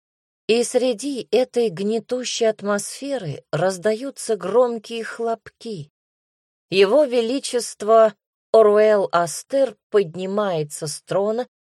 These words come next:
и хлопает мне. Его губ касается легкая лукавая усмешка, совершенно такая же, как у его сына. А в темных бездонных глазах вспыхивают опасные искры.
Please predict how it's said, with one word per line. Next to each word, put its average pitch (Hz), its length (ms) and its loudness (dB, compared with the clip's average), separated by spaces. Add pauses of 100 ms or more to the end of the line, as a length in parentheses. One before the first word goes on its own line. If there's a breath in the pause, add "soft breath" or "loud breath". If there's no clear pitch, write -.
(280)
и 160 80 -4
хлопает 170 760 -4
мне. 147 340 -8 (720)
Его 196 300 2
губ 226 320 -6
касается 190 580 -4
легкая 196 640 -4
лукавая 202 680 -6
усмешка, 208 800 -12 (400)
совершенно 185 720 -6
такая 160 460 -4
же, 147 140 -6
как 147 260 -8
у 147 80 -4
его 147 280 -2
сына. 151 540 -10 (680)
А 175 160 0
в - 100 -10
темных 180 500 -6
бездонных 165 600 -6
глазах 175 680 -6 (260)
вспыхивают 147 680 -6
опасные 165 540 -6
искры. - 640 -10